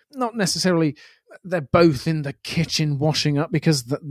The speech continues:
th-, those aren't what these people, these women, where they are, but they're doing something together. They're, they're seeing another part of the world. They left,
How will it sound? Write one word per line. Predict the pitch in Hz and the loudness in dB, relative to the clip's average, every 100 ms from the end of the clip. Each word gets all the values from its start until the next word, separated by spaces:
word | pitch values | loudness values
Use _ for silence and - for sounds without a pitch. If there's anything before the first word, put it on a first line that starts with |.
| 170 | -4
th-, | 147 | -4
those | 131 180 190 | 4 6 8
aren't | 143 131 147 | 6 2 4
what | 143 - | 2 4
these | 143 131 127 | 2 2 2
people, | - 147 131 135 127 | 0 2 4 2 2
these | 127 131 113 | 2 0 2
women, | 135 135 131 120 _ _ _ - | 0 2 0 -4 _ _ _ -4
where | 151 147 | 0 0
they | 143 147 - | 0 -4 -2
are, | 147 165 190 | 2 6 6
but | 233 | 4
they're | 226 | 2
doing | 208 294 220 | 4 4 4
something | 156 - - 247 180 185 165 | 2 0 2 0 0 0 0
together. | 147 170 151 208 165 | 0 0 4 4 4
They're, | 151 190 175 | 4 4 4
they're | 196 202 170 _ _ - | 0 0 0 _ _ -8
seeing | - 285 247 | 0 2 4
another | 220 220 | 4 4
part | 220 220 214 - | 2 4 2 2
of | 220 | 0
the | |
world. | 226 339 214 131 127 151 160 | 2 6 6 4 -4 -12 -6
They | 175 202 | 2 2
left, | 202 214 208 - | 2 0 0 -6